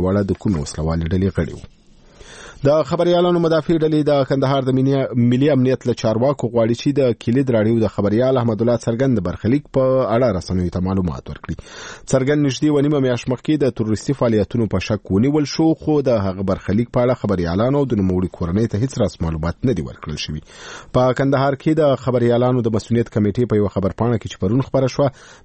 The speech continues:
د څرګند د برخلیک په اړه د ولایت له مقام څخه د وضاحت غوښتنه کړې. خبر پاڼه د خبریالانو د مسؤلیت د سیمه ییزې کمیټې د مشر او د کلید راډیو د خپرونو د مسؤل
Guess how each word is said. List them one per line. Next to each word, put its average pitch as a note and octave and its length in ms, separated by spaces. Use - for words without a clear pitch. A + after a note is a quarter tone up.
د - 0
څرګند A#2 340
د A2 140
برخلیک A2+ 420
په A2+ 80
اړه C3+ 160
د G2+ 220
ولایت A2+ 260
له G2 140
مقام A#2 320
څخه C#3 260
د G2+ 80
وضاحت E2+ 400
غوښتنه D2+ 480
کړې. D#2 100
خبر B2+ 240
پاڼه C3+ 240
د - 100
خبریالانو A#2+ 560
د G#2+ 100
مسؤلیت A2+ 340
د - 100
سیمه G2 140
ییزې B2 240
کمیټې A#2 320
د G#2+ 140
مشر D3+ 160
او D3+ 120
د B2 120
کلید A#2+ 240
راډیو G#2+ 240
د G2 120
خپرونو G#2+ 440
د C3 100
مسؤل C#3+ 260